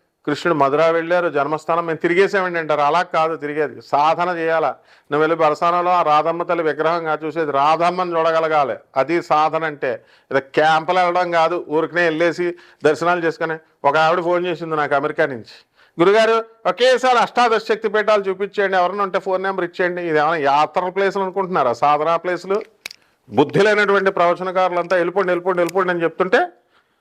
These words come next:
వెళ్ళిపోతున్నారు అంతే జనాలు. జనాలు వెళ్ళిపోతే వచ్చేస్తారా మీరు?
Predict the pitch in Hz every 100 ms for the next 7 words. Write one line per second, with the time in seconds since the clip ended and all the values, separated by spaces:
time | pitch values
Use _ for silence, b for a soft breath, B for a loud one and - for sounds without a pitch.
0 | _ - 208 202 160 135 127 120 120 -
1 | - 139 143 104 - _ _ _ _ _
2 | _ _ _ _ - 160 196 185 180 214
3 | 208 202 185 160 135 156 214